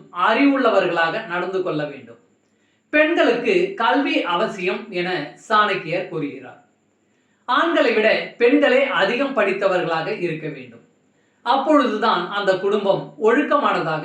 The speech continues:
இருக்கும். இனியும் தொடரும் சாணக்கிய நீதி. நன்றி. அன்பு ஆன்மீக தமிழ் அன்பர்களே, நண்பர்களே,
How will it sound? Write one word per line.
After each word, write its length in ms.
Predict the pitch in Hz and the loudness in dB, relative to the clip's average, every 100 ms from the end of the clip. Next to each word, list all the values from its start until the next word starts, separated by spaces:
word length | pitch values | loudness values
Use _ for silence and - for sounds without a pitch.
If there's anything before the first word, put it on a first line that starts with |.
| 185 | -4
இருக்கும். 420 | 151 - - - _ _ _ _ _ _ _ _ | -4 -8 -18 -20 _ _ _ _ _ _ _ _
இனியும் 480 | 185 247 302 302 311 | -4 0 2 4 2
தொடரும் 440 | - 202 180 185 151 - - | 2 2 2 0 -2 -12 -20
சாணக்கிய 640 | - 226 226 220 - 208 | -2 0 0 -2 -4 -4
நீதி. 320 | 170 147 139 - _ _ _ _ _ _ _ _ 175 | -2 -4 -8 -14 _ _ _ _ _ _ _ _ -6
நன்றி. 420 | 196 202 185 175 - - _ _ _ _ _ _ _ _ _ _ 180 | -2 -2 -2 -6 -6 -20 _ _ _ _ _ _ _ _ _ _ -2
அன்பு 380 | 240 294 320 294 208 | 2 2 2 0 2
ஆன்மீக 480 | 240 262 254 262 285 | 2 2 2 2 0
தமிழ் 340 | 285 208 196 185 | 2 -2 -4 -8
அன்பர்களே, 560 | 202 254 285 285 262 262 - | -2 2 2 4 2 2 0
நண்பர்களே, 580 | 202 202 202 185 185 | -4 -2 -2 0 -2